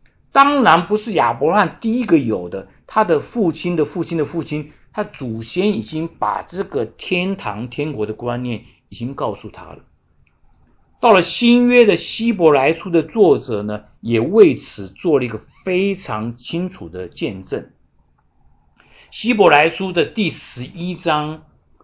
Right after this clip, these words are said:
可以说是信心的诗篇，信是所望之事的实底，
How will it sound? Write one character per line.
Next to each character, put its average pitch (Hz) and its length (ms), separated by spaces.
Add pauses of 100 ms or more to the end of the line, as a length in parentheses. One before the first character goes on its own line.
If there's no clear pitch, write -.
(320)
可 123 160
以 135 40
说 139 160
是 131 80
信 151 540
心 151 480
的 123 100
诗 - 240
篇， 113 320 (840)
信 175 320
是 165 180
所 117 280
望 139 280
之 151 160
事 160 240
的 131 140
实 135 320
底， 101 320